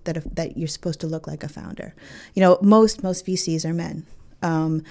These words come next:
they fund the dreams of twenty-eight-year-old white men. <laughs> That's the phrase that gets told a lot. And that's what they see all the time. Um, two point, two point one percent of V C funding goes to women. If,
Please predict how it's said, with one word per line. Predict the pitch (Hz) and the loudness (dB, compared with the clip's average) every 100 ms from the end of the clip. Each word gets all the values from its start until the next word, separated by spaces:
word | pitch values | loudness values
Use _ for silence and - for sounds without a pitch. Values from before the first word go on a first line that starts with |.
| - - 190 | -18 -4 2
they | 180 | 2
fund | - 170 170 180 | 2 -2 0 0
the | |
dreams | 170 160 160 156 | -2 -2 -2 -4
of | 160 | -6
twenty-eight-year-old | - 170 160 - 156 151 160 | -6 -4 -4 -4 -6 -6 -8
white | 156 | -14
men. | - - - | -16 -18 -10
<laughs> | - 202 - 190 269 247 254 | -2 -2 0 2 4 6 4
That's | 196 170 - | 2 2 0
the | 185 | -4
phrase | - 170 160 160 | -2 -2 -2 -2
that | |
gets | 160 165 | -4 -8
told | - 160 160 | -6 -6 -4
a | 156 | -4
lot. | 160 160 - - - - | -4 -4 -10 -18 -8 2
And | 202 | 4
that's | 208 214 | 4 0
what | 226 | -2
they | 202 | -2
see | 196 - 185 202 | -4 -6 -4 -4
all | - | -4
the | - | -12
time. | - - - 170 - - - - - | -14 -14 -12 -12 -14 -20 -20 -16 0
Um, | 180 175 | 2 4
two | - 214 | 2 2
point, | 208 202 - - | 2 0 0 -6
two | - 240 | -4 0
point | 233 | 0
one | 208 185 | 0 0
percent | 175 - 165 - | -2 -6 -6 -8
of | 165 | -6
V | 156 | -6
C | - | -6
funding | 170 156 160 | -6 -6 -6
goes | 156 147 | -6 -8
to | - | -4
women. | 175 240 269 - - - _ | 0 0 -2 -8 -20 -20 _
If, | 175 - | 0 0